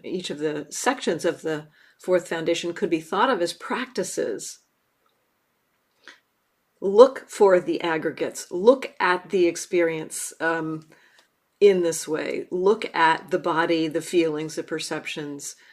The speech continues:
kind of aiming to try to, to explore a particular aspect of experience.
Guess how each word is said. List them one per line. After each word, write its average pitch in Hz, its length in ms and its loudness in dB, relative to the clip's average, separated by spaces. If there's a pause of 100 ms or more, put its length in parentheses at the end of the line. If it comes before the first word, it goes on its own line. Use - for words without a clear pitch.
kind 170 120 -4
of 156 180 -10
aiming 180 640 2
to 156 580 -2 (300)
try 180 300 0
to, 156 340 -6
to 156 480 -4 (520)
explore 196 600 2
a 170 60 0
particular 165 560 -6
aspect 165 460 -6
of 151 60 -12
experience. 190 500 -8